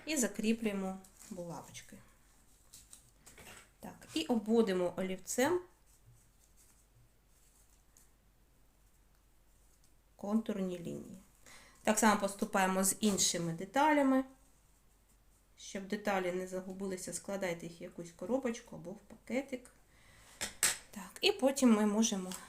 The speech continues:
вирізати. Так, вирізаємо так само всі-всі деталі. Тобто для, там, маленьких якихось деталей ви можете взагалі використовувати, е, залишки ваші, е, від попередніх робіт.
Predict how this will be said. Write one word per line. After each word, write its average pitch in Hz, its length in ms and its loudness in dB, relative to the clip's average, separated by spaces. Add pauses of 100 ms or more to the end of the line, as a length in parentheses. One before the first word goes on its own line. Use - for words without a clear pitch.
(360)
вирізати. 165 680 -8 (1080)
Так, - 140 -18 (120)
вирізаємо 185 520 -8 (120)
так - 140 -14
само 269 240 2
всі-всі 233 520 -4
деталі. 165 460 -12 (920)
Тобто 202 280 -6
для, 208 360 6
там, 196 260 -6
маленьких 254 420 4
якихось 262 400 0
деталей 240 400 4
ви 226 60 8
можете 214 360 4
взагалі 220 340 6
використовувати, 208 840 -2 (500)
е, 196 520 -4
залишки 226 800 6
ваші, 208 340 0
е, 196 480 -6
від 214 160 -2
попередніх 208 680 2
робіт. 233 460 0